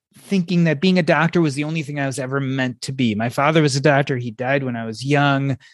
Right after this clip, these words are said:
I quickly felt like I could fill his space.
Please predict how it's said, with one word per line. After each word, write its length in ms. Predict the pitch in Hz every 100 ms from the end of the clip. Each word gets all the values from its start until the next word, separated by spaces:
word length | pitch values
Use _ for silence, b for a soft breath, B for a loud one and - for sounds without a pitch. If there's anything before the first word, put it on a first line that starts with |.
| b b _ -
I 180 | 131
quickly 760 | 143 - - 170 175 175 160 156
felt 480 | - - - 147 139
like 180 | 139 135
I 80 |
could 180 | 131 135
fill 320 | - - 135
his 340 | 139 131 123 -
space. 720 | - 131 131 139 143 -